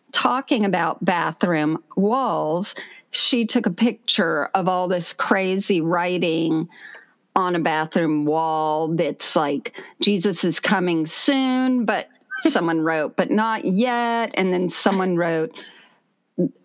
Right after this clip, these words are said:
Speaker 1: "This whole thing of the Christian church is the Illuminati," and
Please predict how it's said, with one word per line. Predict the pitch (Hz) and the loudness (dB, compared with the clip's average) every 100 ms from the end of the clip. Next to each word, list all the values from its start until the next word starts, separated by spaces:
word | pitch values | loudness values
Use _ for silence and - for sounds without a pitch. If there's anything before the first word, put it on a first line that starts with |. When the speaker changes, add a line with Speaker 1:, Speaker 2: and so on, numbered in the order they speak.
| - | 0
Speaker 1:
"This | 190 226 226 | 2 2 0
whole | 233 233 220 214 214 - | 0 0 0 -2 -2 0
thing | 208 202 202 | 0 2 2
of | 190 | 0
the | 196 | 0
Christian | - 202 - - 165 | 0 0 0 0 0
church | - 240 220 220 220 | 0 0 0 0 0
is | 175 165 - | 0 -2 0
the | 185 170 | 0 2
Illuminati," | 175 196 185 165 180 208 214 220 214 202 202 196 190 | 0 0 0 0 0 0 0 0 0 0 0 -2 -2
and | - 180 175 | -2 0 0